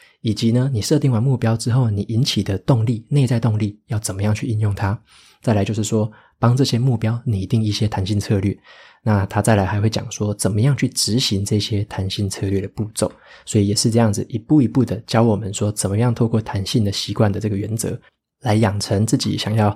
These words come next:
持续下去的这个习惯。接下来的话，我先跟大家分享书里面的五个重点，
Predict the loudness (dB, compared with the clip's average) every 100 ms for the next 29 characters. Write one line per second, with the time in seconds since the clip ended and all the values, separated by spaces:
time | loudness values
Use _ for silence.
0 | -4 -8 -2 0 2 2 0 -2 -6 -6
1 | -8 -8 -8 -8 -4 -2 -2 -6 _ _
2 | -2 2 4 4 6 6 4 4 2 2
3 | 4 4 4 2 4 2 2 -4 -2 0
4 | 2 2 0 -2 -10 -8 -2 0 0 -4